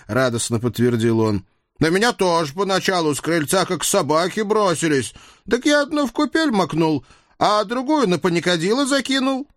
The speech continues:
Ну, они в раз подобрели и указали, где мне святой водицы набрать. К пожилым людям свой подход нужен.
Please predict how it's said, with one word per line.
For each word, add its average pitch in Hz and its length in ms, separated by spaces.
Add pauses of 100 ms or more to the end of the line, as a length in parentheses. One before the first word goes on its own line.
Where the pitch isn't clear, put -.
(100)
Ну, 262 220
они 214 260
в 147 100
раз 202 220
подобрели 175 720
и 170 40
указали, 160 600
где 120 220
мне 196 160
святой 131 400
водицы 92 480
набрать. 113 500 (400)
К - 80
пожилым 170 460
людям 196 320
свой 220 400
подход 196 500
нужен. 113 480